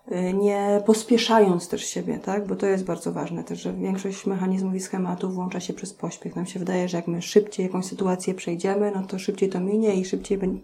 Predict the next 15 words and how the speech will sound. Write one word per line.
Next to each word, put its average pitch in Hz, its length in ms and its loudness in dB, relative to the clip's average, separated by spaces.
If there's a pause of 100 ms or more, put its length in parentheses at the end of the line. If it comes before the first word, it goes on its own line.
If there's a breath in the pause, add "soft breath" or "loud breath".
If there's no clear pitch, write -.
ten, 185 160 0
minie 190 140 2
ten 180 160 0
dyskomfort. 175 560 -2 (300 soft breath)
Co - 120 -2
jest 302 100 -2
nieprawdą, 269 440 10
bo 202 140 6
my 208 80 6
wtedy 208 220 8
kontenerujemy 190 920 4
i 180 60 0
zbieramy 170 400 -2
to 170 100 -4
napięcie, 165 600 -4